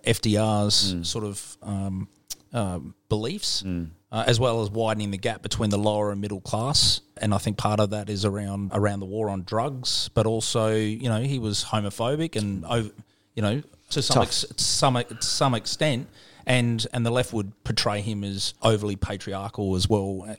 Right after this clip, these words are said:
Speaker 1: you know, and that's not necessarily gonna fly in today's day and age.
Speaker 2: Yeah.
Speaker 1: It's important to remember he saved the U S presidency from utter irrelevance.
Speaker 2: Hmm.
Speaker 1: Um, L B J, Lyndon Johnson, uh, was driven from office by Vietnam. Richard Nixon resigned to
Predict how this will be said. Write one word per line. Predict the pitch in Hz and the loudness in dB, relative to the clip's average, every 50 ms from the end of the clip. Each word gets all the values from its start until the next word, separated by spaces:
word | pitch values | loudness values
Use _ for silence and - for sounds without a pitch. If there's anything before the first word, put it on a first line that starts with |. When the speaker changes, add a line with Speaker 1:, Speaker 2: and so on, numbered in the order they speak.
| _ | _
Speaker 1:
you | - 120 107 101 | -4 0 2 2
know, | 95 | 2
and | 90 107 107 - 113 | 2 0 -2 -2 -2
that's | 117 123 - - - - - - _ _ _ _ - | -2 -2 0 0 0 0 0 -2 _ _ _ _ -4
not | 123 107 107 | -4 -4 -4
necessarily | 107 - - 110 - 120 110 110 107 | -4 -4 -4 -4 -2 -2 -2 -2 -2
gonna | 107 104 101 | -2 -4 -6
fly | - - - 110 107 107 107 104 | -6 -4 0 0 2 2 0 -2
in | 104 | -4
today's | 104 110 104 101 104 104 - | -4 -4 -4 -4 -6 -6 -6
day | - 104 101 | -6 -4 -2
and | 104 104 101 | 0 0 0
age. | 104 107 110 110 - - _ - | 0 0 -2 -4 -8 -12 _ 2
Speaker 2:
Yeah. | - 98 90 80 76 76 80 - _ _ _ _ | 4 6 6 6 6 2 -2 -8 _ _ _ _
Speaker 1:
It's | - - 151 135 - - | -10 -4 0 0 0 2
important | - 151 147 - 170 180 175 143 127 - | 2 2 4 4 4 2 2 0 0 0
to | 131 | 2
remember | 117 113 120 120 120 117 | 2 2 2 0 2 0
he | 110 104 | 0 0
saved | - - - 123 120 120 120 113 101 - - - | 0 0 2 2 2 2 0 0 -2 -6 -12 -12
the | 139 120 110 | -6 -2 0
U | 107 107 107 104 | 2 2 2 2
S | 104 - - - - | 2 2 2 0 -2
presidency | - _ - - 117 113 110 117 113 110 104 - - 110 107 107 | -2 _ 4 4 4 4 2 0 -2 -2 -2 -2 -2 0 -2 -2
from | 104 - - 113 110 107 104 104 101 | -4 -2 0 2 4 4 4 2 2
utter | - 120 120 - - 110 117 117 | 2 2 2 2 0 -2 -2 0
irrelevance. | 110 110 107 123 170 196 190 - - - - - - - _ - | 0 0 0 -2 -2 -2 -4 -6 -6 -6 -8 -8 -8 -10 _ -4
Speaker 2:
Hmm. | 117 92 80 - 120 | -4 -4 -4 -2 -2
Speaker 1:
Um, | 113 113 110 110 110 107 107 104 - | 0 2 2 2 0 0 -4 -4 -2
L | 120 131 143 | 0 0 0
B | 139 123 107 | 0 -2 -2
J, | 95 110 110 135 185 208 _ _ _ | -2 -4 -4 -4 -6 -10 _ _ _
Lyndon | - 123 120 117 113 | 2 4 4 4 4
Johnson, | 101 117 123 143 - 185 196 - _ _ _ _ _ _ _ _ _ - - | 4 4 4 2 0 -6 -10 -12 _ _ _ _ _ _ _ _ _ -2 0
uh, | 110 107 107 107 107 110 110 | 2 2 2 2 2 0 0
was | 110 107 101 | -2 -2 -2
driven | - 123 127 123 123 131 120 113 110 | 0 0 0 2 0 -2 -2 -2 -4
from | 107 - 117 110 | -4 -4 -6 -6
office | - - 113 120 - - 127 113 - | -4 -4 -6 -6 -4 0 0 0 2
by | - - 110 104 107 107 | 2 2 2 2 0 -2
Vietnam. | 101 98 98 104 113 120 131 139 143 143 143 143 139 | -6 -6 -2 2 2 2 2 2 0 -2 0 -2 -2
Richard | 113 104 - - 101 101 | -2 -2 -4 -2 0 2
Nixon | 113 127 135 - - - 139 131 131 120 | 4 4 4 4 2 2 2 0 0 0
resigned | 120 113 107 120 123 131 131 131 131 | 0 0 0 0 0 0 0 -2 -2
to | - 131 117 110 107 | -2 -2 -2 -2 -4